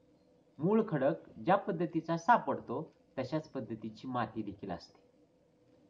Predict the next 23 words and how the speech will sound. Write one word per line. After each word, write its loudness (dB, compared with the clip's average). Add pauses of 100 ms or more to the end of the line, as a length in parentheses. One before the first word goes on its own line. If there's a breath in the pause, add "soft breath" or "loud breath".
(200)
आता 2
उदाहरण 4
आपण -2
घेतलं, -8
कोकण -2
भाग -12
घेतला. -16 (920)
कोकणामध्ये 0
आपण -2
ज्यावेळेस -2
फिरायला -4
जातो, -2
पर्यटनाला -8
जातो, -4 (340 soft breath)
त्यावेळेस 0
बघा 0
आपल्याला -6
त्या -4
ठिकाणी -8 (320)
पूर्णपणे 0
जे 0
डोंगर 0
आहेत -8